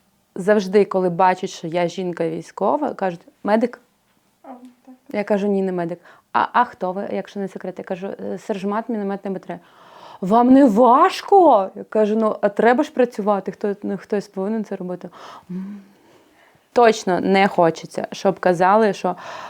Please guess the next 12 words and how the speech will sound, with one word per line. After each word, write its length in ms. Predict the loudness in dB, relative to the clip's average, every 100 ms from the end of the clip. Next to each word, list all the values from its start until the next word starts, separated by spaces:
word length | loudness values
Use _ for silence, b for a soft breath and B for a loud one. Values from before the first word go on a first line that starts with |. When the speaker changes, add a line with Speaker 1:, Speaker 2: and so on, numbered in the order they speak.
| B B _ _ _ _
Speaker 1:
таке 340 | -2 0 2 2
погане 500 | 2 2 2 4 4
відбувається, 880 | 2 0 2 4 4 4 2 0 0
скоріше 560 | -4 -2 0 0 -2 -4
б 80 |
воно 280 | -4 -4 -4
закінчилося. 840 | -4 -6 -8 -6 -4 -4 -6 -10 -16 -16
Скоріше 440 | -18 -10 -8 -6
б 60 | -6
воно, 640 | 0 2 4 4 4 2 -4 b b _
що 260 | -8 2 2
воно. 480 | 2 -2 -6 -8